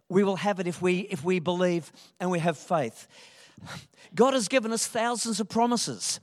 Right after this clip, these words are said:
There are literally thousands of promises. And in him they are all yes and amen. Yeah, but that's impossible. Those promises are possible. In him is yes and amen. This is the new way of the new kingdom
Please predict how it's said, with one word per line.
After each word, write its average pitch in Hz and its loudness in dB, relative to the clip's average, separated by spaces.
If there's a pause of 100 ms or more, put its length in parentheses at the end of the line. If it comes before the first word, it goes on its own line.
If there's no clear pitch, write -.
(100)
There 214 0
are 214 -2 (140)
literally 233 -2
thousands 247 -2
of 208 0
promises. 175 -2 (500)
And 240 4
in 240 2
him 247 0
they 220 4
are 220 4
all 220 4
yes 214 2 (100)
and 226 0 (100)
amen. 214 2 (1500)
Yeah, 247 0
but 226 -2
that's 269 -2
impossible. 226 -2 (140)
Those 285 2
promises 262 2
are 254 -2
possible. 220 0 (220)
In 254 6
him 262 4 (140)
is 202 0
yes 220 6 (100)
and 226 4
amen. 208 4 (840)
This 247 4
is 240 0
the 254 6
new 254 8
way 240 8
of 208 0
the 226 8
new 240 6
kingdom 208 4